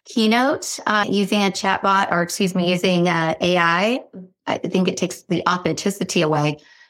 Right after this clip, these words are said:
but using it to just get some ideas and sort of creative thought starters,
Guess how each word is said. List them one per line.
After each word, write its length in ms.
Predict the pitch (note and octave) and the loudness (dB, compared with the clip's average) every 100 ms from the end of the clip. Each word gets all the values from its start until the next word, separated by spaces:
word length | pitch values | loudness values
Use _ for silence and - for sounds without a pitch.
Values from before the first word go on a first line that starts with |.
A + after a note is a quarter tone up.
| _ | _
but 120 | A3 | 0
using 340 | G#3 A#3 C4+ C#4 | 2 4 4 2
it 160 | C4 | 0
to 100 | - | -2
just 380 | F#3+ F#3+ E3+ - | 0 0 0 -2
get 220 | E3+ - | -2 -2
some 320 | - G3 F3 E3+ | -2 0 0 0
ideas 680 | D#3+ D3+ C#3 D3 D3+ E3 F3 | 0 0 2 2 4 2 0
and 100 | E3 | -2
sort 200 | - D#3 | 0 0
of 100 | D#3 | 0
creative 720 | - F3 D3+ D3 E3+ E3+ E3+ | -2 0 2 2 2 0 -2
thought 280 | - C#3 - | -2 -2 -2
starters, 640 | - G3+ G3+ A3 A#3 A#3 | -2 0 2 2 0 -2